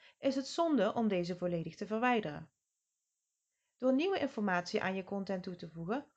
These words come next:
of verouderde informatie te vervangen, kan je content weer opnieuw interessant worden voor je publiek. Volgens Brian Dean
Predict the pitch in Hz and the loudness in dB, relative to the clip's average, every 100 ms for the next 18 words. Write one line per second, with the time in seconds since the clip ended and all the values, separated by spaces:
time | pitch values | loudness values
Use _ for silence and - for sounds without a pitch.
0 | _ - 214 - 165 185 180 180 180 170 | _ -6 -4 0 2 2 0 -4 -4 -6
1 | 160 160 - 160 160 156 196 170 214 - | -6 -6 -10 -14 -12 0 0 2 -4 -6
2 | _ _ - 311 294 220 202 202 202 196 | _ _ -2 2 2 2 0 0 2 0
3 | 208 220 226 220 262 294 220 208 185 - | 2 2 2 2 2 2 0 -2 -4 -2
4 | 175 170 185 202 196 220 226 262 220 180 | -2 0 0 -2 0 2 2 0 -2 -4
5 | 170 - _ _ _ _ _ _ _ _ | -8 -14 _ _ _ _ _ _ _ _
6 | _ - 208 190 196 - 190 208 202 180 | _ 2 2 4 -4 -4 2 4 4 0
7 | 180 240 320 | -2 -2 -2